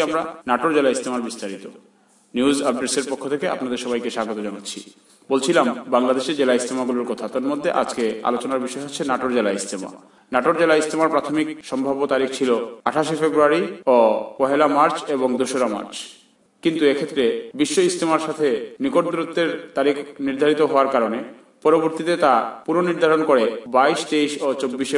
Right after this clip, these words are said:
মার্চ নির্ধারণ করা হয়েছিল। বাইশ, তেইশ ও চব্বিশে মার্চের তারিখকে কার্যকর করার জন্য ইজতেমা মাঠে কার্যক্রম সম-, শুরু হয়ে গেল। তখন স্বাভাবিক নিয়মেই, স্বাভাবিক ধারার ধারাবাহিকতায় ওইখানের কিছু ওলা-,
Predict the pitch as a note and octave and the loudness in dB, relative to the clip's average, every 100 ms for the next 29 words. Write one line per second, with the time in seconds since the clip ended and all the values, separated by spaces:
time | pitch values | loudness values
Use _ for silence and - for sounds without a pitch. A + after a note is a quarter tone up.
0 | C3 A#2+ A#2+ - - C3 C3 B2 A#2 A2 | 0 -2 -4 -12 -8 -6 -4 -4 -4 -4
1 | G#2+ G#2 - G2+ G2 - _ _ _ _ | -4 -8 -10 -12 -14 -20 _ _ _ _
2 | _ _ _ C3+ D3+ D3+ - - D3 D3+ | _ _ _ 2 2 0 -6 0 2 2
3 | D3+ C#3+ C#3+ C3 C3+ C#3 C#3 C3+ C3+ C3+ | 2 0 0 -2 -4 -4 0 -2 0 -2
4 | C3 B2+ B2+ C3 A#2 A#2 C3 B2+ C#3 D3 | 0 -2 -2 -2 -2 -2 -2 0 0 2
5 | C#3 C#3 C3+ C3+ B2+ A#2 A#2 - B2 - | 4 4 4 2 0 -2 -6 -12 -6 0
6 | D3 C#3+ D3 C#3 C3 C3 C3+ B2 C3 C3 | 0 0 -2 -2 -2 -4 -4 -6 -8 -10
7 | - - C#3+ C#3 B2+ B2 A2+ G#2+ - - | -6 0 2 4 2 2 -2 -6 -4 -2
8 | C3 C3 A2+ A2 - - C#3 D3 D#3+ D#3 | 0 0 -2 -6 -12 0 4 4 2 2
9 | C#3+ C3+ A#2+ - - C#3 C#3+ D3+ D3+ C3+ | 2 2 0 -2 0 2 2 0 0 2
10 | C3+ C3 C3 B2+ C3+ C#3+ C#3 C3+ A#2+ A2 | 2 0 -6 0 2 2 2 0 0 -2
11 | G#2+ - C3+ C3 D3 D3+ D3+ D3 B2 C3+ | -6 -4 -2 0 0 -2 -4 -8 -2 2
12 | C3 C3 | 2 2